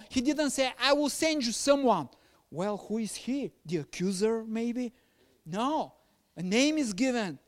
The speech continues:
And if he's the Comforter, guess what? You expect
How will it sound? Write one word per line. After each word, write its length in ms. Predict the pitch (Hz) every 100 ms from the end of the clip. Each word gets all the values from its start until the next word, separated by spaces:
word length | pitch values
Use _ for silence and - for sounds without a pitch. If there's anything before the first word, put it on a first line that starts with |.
| -
And 160 | 190 208
if 180 | 240
he's 260 | - 269 220
the 100 | 220
Comforter, 720 | - 262 285 233 214 226 214
guess 320 | 180 220 202
what? 300 | 214 233 202 - _ _ _ _
You 160 | 180 233 254
expect 600 | 196 196 - - 226 214